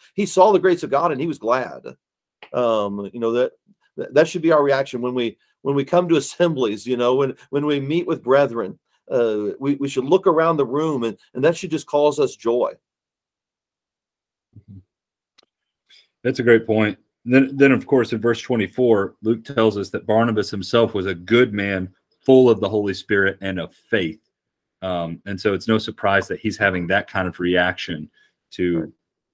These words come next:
Speaker 2: what the Lord has done in Antioch. And large numbers of people were added to the Lord. That phrasing, I think, is very intentional in the book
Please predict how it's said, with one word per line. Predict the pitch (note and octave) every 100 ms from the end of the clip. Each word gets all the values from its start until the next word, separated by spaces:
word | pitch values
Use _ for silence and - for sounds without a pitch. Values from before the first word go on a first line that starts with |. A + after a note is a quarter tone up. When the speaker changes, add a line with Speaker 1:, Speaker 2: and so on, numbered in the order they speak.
| _ _ _ _ _
Speaker 2:
what | G#2 F#2
the | F#2
Lord | F2+ F#2
has | E2+
done | F2 F2 E2
in | E2
Antioch. | F2 F2 D#2+ - - _
And | E2 D#2+ E2+
large | A2 A2+ -
numbers | G#2 G2 F2
of | F2+
people | G2 F2 E2
were | E2 -
added | F#2 F2 D#2+ -
to | F#2
the | E2+
Lord. | D#2+ E2 D2 - _ _ _ _ -
That | G#2+ A3 _ _
phrasing, | - C#3+ D3 A2+ G#2
I | A2+ A#2+
think, | A2+ G#2
is | F#2
very | G#2+ F#2+
intentional | F#2 - B2 - F#2+ D#2+ -
in | F2+
the | F2
book | F2 F2+ -